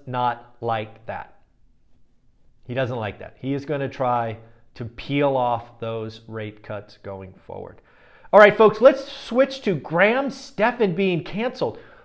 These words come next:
Who would ever cancel Graham Stephan? He is he's just such a nice guy. What the heck is going on? So,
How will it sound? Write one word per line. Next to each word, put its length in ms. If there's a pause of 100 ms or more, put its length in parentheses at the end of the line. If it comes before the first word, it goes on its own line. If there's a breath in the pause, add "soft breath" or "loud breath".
Who 340
would 140
ever 360
cancel 480
Graham 320
Stephan? 400
He 140
is 240 (800 soft breath)
he's 180
just 300
such 280
a 60
nice 400
guy. 360
What 280
the 140
heck 180
is 120
going 340
on? 320 (580 soft breath)
So, 440